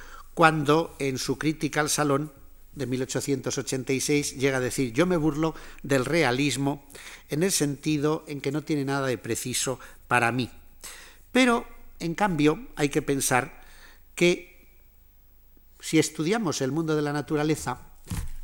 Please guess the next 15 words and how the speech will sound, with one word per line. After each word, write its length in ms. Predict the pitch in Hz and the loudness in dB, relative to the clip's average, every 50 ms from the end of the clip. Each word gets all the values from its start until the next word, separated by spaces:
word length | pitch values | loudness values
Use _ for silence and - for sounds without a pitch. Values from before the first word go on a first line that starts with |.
| - - - - - - - - - - - - | -10 -10 -10 -12 -12 -14 -14 -16 -16 -16 -8 -2
cuerpos 600 | - 202 202 - - 131 113 - - - - - - | 2 2 2 0 -2 -6 -6 -6 -6 -10 -12 -12 -10
y 100 | - 156 | -6 -4
mentes 540 | 147 165 190 180 165 - - 123 110 - - - | -2 -2 -2 -4 -4 -4 -4 -4 -4 -4 -6 -8
distintos 840 | 143 147 190 - - - 175 151 135 - - 143 135 - - - - | -8 -6 -6 -6 -4 -4 -4 -4 -4 -2 -4 -4 -4 -4 -10 -14 -10
lo 160 | - 139 143 | -4 -2 -2
interpretan 640 | 139 127 - 131 120 104 - 135 123 - 147 135 120 | -2 -2 -2 -6 -6 -4 -4 -6 -4 -2 -4 -4 -4
a 40 | 113 | -4
su 160 | - - 113 | -6 -6 -6
modo. 300 | 104 98 98 87 90 - - - - - - - - - | -6 -6 -8 -10 -12 -14 -18 -20 -20 -20 -20 -20 -14 -6
Con 160 | - 226 240 | -2 0 2
lo 160 | 240 226 185 - | 2 2 0 2
cual, 260 | 208 180 175 165 - - - - _ - - - - - - | 2 0 0 0 -6 -12 -20 -20 _ -20 -20 -20 -18 -8 -4
él 160 | 170 170 - - | -4 -4 -4 -4
acaba 340 | 135 113 - 156 160 151 127 | -6 -6 -4 -4 -2 -2 -2
diciendo 520 | 123 117 - 151 147 123 110 104 107 - | -4 -4 0 0 0 0 0 -4 -8 -8